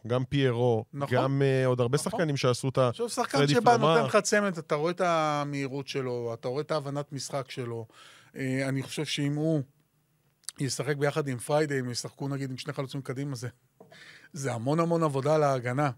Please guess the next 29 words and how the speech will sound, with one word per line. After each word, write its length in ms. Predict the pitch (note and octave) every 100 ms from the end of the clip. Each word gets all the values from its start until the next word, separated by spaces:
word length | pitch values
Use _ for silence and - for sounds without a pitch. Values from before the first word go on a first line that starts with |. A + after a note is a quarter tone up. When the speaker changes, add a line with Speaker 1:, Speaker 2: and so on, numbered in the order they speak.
| -
Speaker 2:
המון, 400 | A#2+ B2 E3 F3
המון 260 | D3+ C#3+
Speaker 1:
אבל 100 | C3+
Speaker 2:
עבודה. 200 | A#2+ B2+ B2
Speaker 1:
זה 60 |
לא 120 | D3+
הסגנון 360 | F#3+ - F3+ G3
כל 200 | F3+ E3+
כך 60 | C#3+
של 160 | D3
אבוקסיס. 520 | C#3 C3+ - F#3 A2 -
Speaker 2:
הוא 140 | F3
ישחק 360 | F3 E3+ F#3 E3
גם 180 | D3+
את 80 | C3
זה. 80 | C3+ B2 _ _ _
הוא 100 | -
Speaker 1:
כי 40 | C#3
Speaker 2:
ישחק 160 | B2
Speaker 1:
אבוקסיס, 220 | C3 F3+ F3+
Speaker 2:
גם 180 | D#3
את 80 | C3+
זה. 100 | A#2 A#2
Speaker 1:
אבוקסיס 360 | A#2 B2 D#3+ D#3
ראינו 140 | C#3+
אותו 220 | C3 C3+
ארבע 160 | C3+ B2+
שלוש 280 | B2+ A#2 A2
שלוש, 440 | A2 C3+ F3+ -